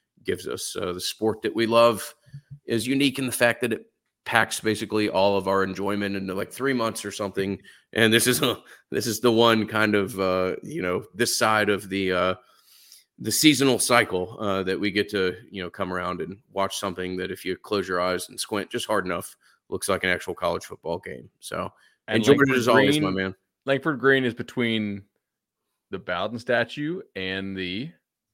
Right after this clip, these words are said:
Speaker 1: Uh,
Speaker 2: statue,
Speaker 1: Langford
Speaker 2: kinda, the
Speaker 1: Green is
Speaker 2: northeast side of the stadium?
Speaker 1: is out, uh,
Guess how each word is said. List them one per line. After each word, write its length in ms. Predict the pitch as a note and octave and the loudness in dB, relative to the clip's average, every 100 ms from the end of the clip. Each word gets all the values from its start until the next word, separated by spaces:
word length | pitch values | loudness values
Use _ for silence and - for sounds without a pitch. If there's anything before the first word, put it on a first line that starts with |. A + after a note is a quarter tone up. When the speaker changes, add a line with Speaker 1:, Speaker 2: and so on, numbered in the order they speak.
| _ _ _ _ _ - | _ _ _ _ _ 0
Speaker 1:
Uh, 600 | A#2 A#2+ B2 B2 B2+ B2 | 6 8 8 6 4 2
Speaker 2:
statue, 360 | B2+ B2+ B2+ C3 | 2 0 0 0
Speaker 1:
Langford 340 | C#3 D3 D#3 | 0 4 4
Speaker 2:
kinda, 180 | D#3+ A2 | 2 -2
the 120 | G#2 B2 | -4 0
Speaker 1:
Green 220 | B2 C#3+ | 2 2
is 60 | |
Speaker 2:
northeast 800 | A#2+ C3 C#3 C#3 - G#2+ C#3 C#3 | 4 6 6 4 -4 -8 -8 -6
side 420 | - D#3+ D3+ D#3 D3 | 0 4 6 4 0
of 60 | |
the 60 | D3+ | -8
stadium? 400 | - D#3+ E3 F3 _ - | -4 -4 -4 -10 _ 0
Speaker 1:
is 400 | C3+ C3+ B2 G#2 - | 6 6 6 0 -2
out, 440 | A#2+ B2+ B2 - - | 2 2 0 -8 -6
uh, 720 | G#2+ G#2+ G#2 G2+ G2 G2 F#2+ | -2 0 0 0 0 0 -2